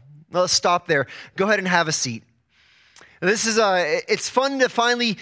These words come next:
arrive in Ephesians chapter four. And, uh, what we've been doing since this spring is, is walking through different sections of the book of Ephesians and, and kind of taking a section in the theme of the section and,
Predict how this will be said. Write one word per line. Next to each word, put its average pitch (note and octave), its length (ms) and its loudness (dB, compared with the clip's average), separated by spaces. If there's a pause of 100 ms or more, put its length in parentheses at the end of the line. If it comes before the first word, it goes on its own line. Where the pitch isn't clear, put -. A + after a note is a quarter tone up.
(160)
arrive G3+ 720 2
in G3+ 80 0
Ephesians G3 540 -2
chapter G3 340 0
four. A#3+ 460 0 (280)
And, G3+ 300 4
uh, F#3+ 160 4
what A#3 160 2
we've C4+ 180 -2
been A#3+ 160 -2
doing A#3 400 0
since A3 300 -4
this G#3+ 160 -4
spring C4 480 -2
is, F#3+ 160 2 (180)
is G3 160 0
walking A#3 560 -2
through A#3 280 -2
different G3+ 400 -2
sections A#3+ 640 -2
of F#3+ 180 -2
the F#3 80 -2
book G3+ 220 -2
of G#3 80 -2
Ephesians G#3 720 -4 (380)
and, G#3 340 2
and G#3 220 -2
kind C4+ 240 2
of A3 160 0 (180)
taking B3 340 -2
a F#3+ 120 2
section A#3+ 580 -2
in G3 140 -4
the F#3 100 2
theme B3 380 -4
of G#3+ 100 -2
the G#3 80 -2
section G3+ 420 -2
and, F3+ 240 0